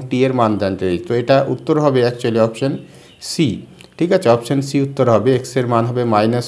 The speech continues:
ফোর, ওয়াই এর মান ফোর, জেড এর মান ওয়ান এবং টি এর মান হচ্ছে টু। তো এখানে যে অ্যান্সারগুলো করা আছে এগুলো সব ঠিক নয়, এটা যে ক্যান্ডিডেটের প্রশ্ন তার অ্যান্সার করা, তো তার কিছু কিছু ভুল হয়েছে।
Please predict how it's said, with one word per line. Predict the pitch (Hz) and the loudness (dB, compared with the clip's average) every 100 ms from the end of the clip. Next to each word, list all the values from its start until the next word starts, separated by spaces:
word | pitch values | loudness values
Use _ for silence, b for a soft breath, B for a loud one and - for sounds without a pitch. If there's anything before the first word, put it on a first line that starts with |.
| - | -4
ফোর, | 156 | -2
ওয়াই | 170 110 110 | 2 4 4
এর | 110 | 2
মান | 110 110 | -2 -2
ফোর, | - 120 151 B B B - | -2 -2 -2 B B B -4
জেড | 110 107 | 0 2
এর | 113 | 2
মান | 117 110 | 2 2
ওয়ান | 107 120 143 | 2 2 0
এবং | 110 104 104 - | -4 -4 -6 -4
টি | 117 | 0
এর | 113 | 0
মান | 110 110 | 0 -2
হচ্ছে | 113 123 | -2 -6
টু। | 120 147 98 B B B - | -6 -4 -4 B B B -4
তো | |
এখানে | 110 131 156 165 | -2 2 2 4
যে | |
অ্যান্সারগুলো | 156 151 160 156 156 | 4 4 2 2 4
করা | 135 139 | 6 6
আছে | 170 147 | 6 4
এগুলো | 143 139 | 2 2
সব | 139 139 135 | 2 -2 -2
ঠিক | - 147 139 | -4 -4 0
নয়, | 107 120 - | 0 -2 -4
এটা | 117 123 120 107 120 | -4 0 0 0 -2
যে | 131 | -2
ক্যান্ডিডেটের | 127 117 113 113 120 120 117 | 2 0 2 -2 0 -2 -2
প্রশ্ন | 135 135 151 156 - B B B | -2 0 -2 -4 -6 B B B
তার | 120 120 | 2 4
অ্যান্সার | 117 117 117 | 4 2 -2
করা, | 101 101 131 | 0 0 -2
তো | - 123 | -6 -4
তার | 110 110 | -2 -2
কিছু | 113 113 | -4 -8
কিছু | 117 107 | -6 -6
ভুল | 104 117 | -4 -4
হয়েছে। | 113 95 - | -2 -4 -4